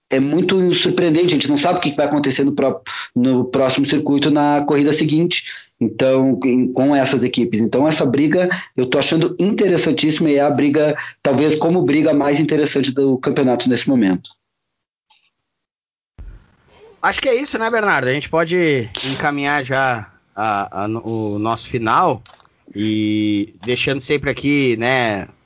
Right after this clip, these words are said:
Speaker 2: o nosso agradecimento pra quem tá nos ouvindo, nos acompanhando, quem curte o podcast, é muito importante também que curta o podcast, eh, nos aplicativos de streaming, no Spotify, enfim,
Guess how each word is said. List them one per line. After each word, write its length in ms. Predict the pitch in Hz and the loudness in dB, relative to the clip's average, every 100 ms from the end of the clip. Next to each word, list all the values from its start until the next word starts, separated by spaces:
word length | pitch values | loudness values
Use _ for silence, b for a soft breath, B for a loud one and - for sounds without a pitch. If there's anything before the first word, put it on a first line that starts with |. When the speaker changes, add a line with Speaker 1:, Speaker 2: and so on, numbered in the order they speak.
| _ - | _ -6
Speaker 2:
o 80 | 120 | -2
nosso 260 | 131 127 | 0 -2
agradecimento 600 | 143 143 139 135 143 135 | -2 -2 -2 -4 -4 -6
pra 140 | - 131 | -4 -4
quem 200 | 147 139 | -4 -2
tá 140 | 143 | -2
nos 440 | 147 131 - - b b b | -2 -6 -8 -8 b b b
ouvindo, 580 | 139 135 104 185 208 156 | -6 -6 -4 -4 -2 -2
nos 140 | 135 | -2
acompanhando, 580 | 131 - 127 - 285 359 | -4 -4 -6 -2 -2 -2
quem 200 | - 165 | -2 -4
curte 600 | - 185 233 - - 110 | -2 0 0 0 -6 -4
o 80 | 110 | -6
podcast, 640 | - 214 - 139 139 135 123 | -4 -4 -4 -2 -2 -2 -4
é 40 | |
muito 220 | 143 170 | -4 -4
importante 420 | 175 156 143 139 | -4 -4 -2 -4
também 200 | 139 135 | -2 -4
que 120 | 131 127 | -4 -6
curta 440 | 156 156 147 147 b b b b - | -2 -2 -2 -6 b b b b -10
o 60 | |
podcast, 800 | 127 135 - - 135 127 131 123 B B B 117 | -2 -2 -2 0 0 0 -4 -6 B B B -4
eh, 560 | 117 113 107 104 104 135 | 0 0 0 -2 -4 -2
nos 680 | 190 185 - - - - - | -4 -4 -6 -6 -8 -10 -4
aplicativos 680 | 147 139 147 135 - 143 127 | -4 -2 -2 -4 -4 -6 -4
de 80 | 117 | -8
streaming, 440 | - 185 226 156 | -6 -4 -2 -2
no 100 | 120 | -4
Spotify, 560 | - 127 - - 165 165 | -2 -4 -4 -2 0 0
enfim, 520 | 127 - 147 185 175 | -4 -4 -4 -2 -6